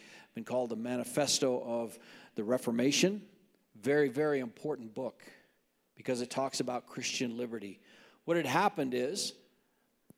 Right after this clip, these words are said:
everywhere Paul went, what happened? He would go someplace,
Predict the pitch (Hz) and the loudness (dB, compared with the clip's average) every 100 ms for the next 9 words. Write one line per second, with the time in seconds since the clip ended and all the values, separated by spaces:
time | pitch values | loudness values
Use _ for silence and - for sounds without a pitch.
0 | _ 135 185 185 175 - 165 160 160 147 | _ -2 2 2 0 2 4 4 2 -2
1 | 120 123 131 131 113 104 - - 143 123 | -2 -2 -2 -4 -8 -14 -10 -6 -4 -2
2 | 135 147 156 151 156 151 156 - | 0 2 0 0 0 0 0 -2